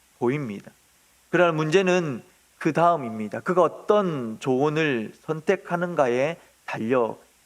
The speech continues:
있습니다. 르호보암은 먼저 그의 아버지 솔로몬을 섬겼던 노인들에게 찾아가,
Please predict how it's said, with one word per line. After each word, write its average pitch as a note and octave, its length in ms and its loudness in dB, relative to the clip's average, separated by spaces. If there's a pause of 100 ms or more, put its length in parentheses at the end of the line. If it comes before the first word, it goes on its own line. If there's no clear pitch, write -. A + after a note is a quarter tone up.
있습니다. A2 500 -14 (1500)
르호보암은 F#3+ 600 6
먼저 F3 720 4
그의 G3 260 2
아버지 E3 540 4
솔로몬을 F3 800 0
섬겼던 D3+ 760 -2
노인들에게 C3+ 1120 -2 (260)
찾아가, D3 720 0